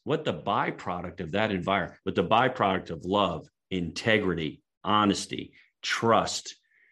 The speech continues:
compassion, empathy, you can go down the line. The byproduct is an explosive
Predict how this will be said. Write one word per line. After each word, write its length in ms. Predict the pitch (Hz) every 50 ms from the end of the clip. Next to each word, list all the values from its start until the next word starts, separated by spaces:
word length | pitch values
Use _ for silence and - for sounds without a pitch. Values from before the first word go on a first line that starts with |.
| _ _ _ _ _
compassion, 840 | - 95 90 87 - - 127 117 113 113 110 - - 85 80 76 76 - _ _ _ _ _ _ _ _
empathy, 480 | 117 123 127 123 - 104 - - 95 90
you 200 | 87 85 90 90
can 160 | 87 92 87
go 160 | 85 98 92
down 320 | 87 80 101 104 110 110 110
the 80 | 107
line. 260 | 104 107 107 104 98
The 160 | 92 90 80 90 - _ -
byproduct 1000 | 104 104 107 117 120 117 - - - - 117 110 107 104 98 87 82 82 - - _ _ _ _ _ _ _ _ _ _ -
is 280 | 107 104 104 98 98
an 120 | 101 98 98
explosive 1040 | 92 80 - - - - - _ 110 110 117 123 143 143 139 - 156 151 147 -